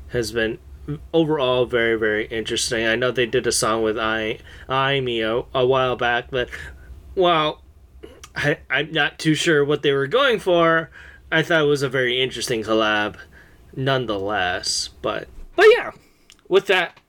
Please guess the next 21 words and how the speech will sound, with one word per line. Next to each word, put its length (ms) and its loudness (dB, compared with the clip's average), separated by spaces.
I 60 -4
wanna 160 2
say 160 4
thank 320 0
you 160 2
for 400 2
introducing 580 2
to 220 2
our 140 2
topic 400 -2
here, 380 0
here, 300 -2
Gray. 440 -2
But 280 -2
yeah, 320 -2
I, 220 -2
hopefully 420 0
we'll 380 2
be 180 -4
doing 540 4
the 560 -4